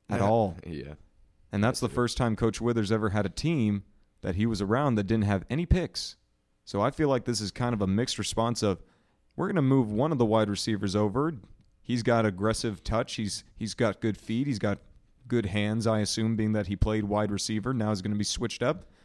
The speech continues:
Speaker 1: He's a senior. He knows how to get the job done.
Speaker 2: What can hurt?
Speaker 1: What can hurt?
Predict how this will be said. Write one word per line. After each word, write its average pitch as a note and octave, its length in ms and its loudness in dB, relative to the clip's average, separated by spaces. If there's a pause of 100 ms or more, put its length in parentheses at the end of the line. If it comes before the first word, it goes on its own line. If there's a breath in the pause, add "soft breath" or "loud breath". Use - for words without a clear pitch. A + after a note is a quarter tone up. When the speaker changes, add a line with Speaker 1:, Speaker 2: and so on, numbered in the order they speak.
(140)
Speaker 1:
He's G#2 160 -6
a G2+ 40 -2
senior. D3+ 360 0
He A2+ 100 2
knows B2 240 2
how A#2 120 -2
to G#2+ 60 -4
get G#2 420 -2 (160)
the G2+ 80 -4
job G2 380 0 (100)
done. B2+ 380 0
Speaker 2:
What G2+ 180 -4
can C3 140 -8
hurt? B2 240 -12 (240)
Speaker 1:
What D#3 180 2
can F#3 140 2
hurt? C#3 280 4